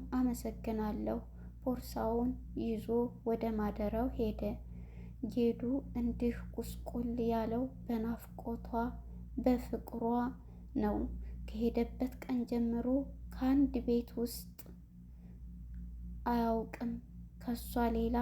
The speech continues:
ምንም አይቶም ነብ-፣ አይት-፣ አይ-፣ አያውቅም ነበር። በእርግጥም በፊትም ማንንም ባያናግርም እሷ ሲለይ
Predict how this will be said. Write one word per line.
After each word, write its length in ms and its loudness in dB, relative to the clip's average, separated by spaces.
ምንም 360 6
አይቶም 680 4
ነብ-፣ 300 2
አይት-፣ 320 2
አይ-፣ 160 8
አያውቅም 720 6
ነበር። 560 4
በእርግጥም 640 4
በፊትም 580 4
ማንንም 540 8
ባያናግርም 1040 2
እሷ 320 -4
ሲለይ 560 2